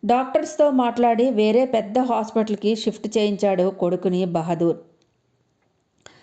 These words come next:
డబ్బు విరజల్లాడు, టెస్టులు చేయించాడు, పెద్ద పెద్ద డాక్టర్స్ని తీసుకువచ్చాడు, ఖరీదైన వైద్యాన్ని ఇప్పించాడు.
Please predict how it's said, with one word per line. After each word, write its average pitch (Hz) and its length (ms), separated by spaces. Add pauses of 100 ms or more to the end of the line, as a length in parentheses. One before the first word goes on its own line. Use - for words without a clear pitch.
(420)
డబ్బు 233 300
విరజల్లాడు, 226 640
టెస్టులు 202 580
చేయించాడు, 208 600
పెద్ద - 400
పెద్ద 202 280
డాక్టర్స్ని 226 580
తీసుకువచ్చాడు, 214 760
ఖరీదైన 190 840
వైద్యాన్ని 185 580
ఇప్పించాడు. 190 720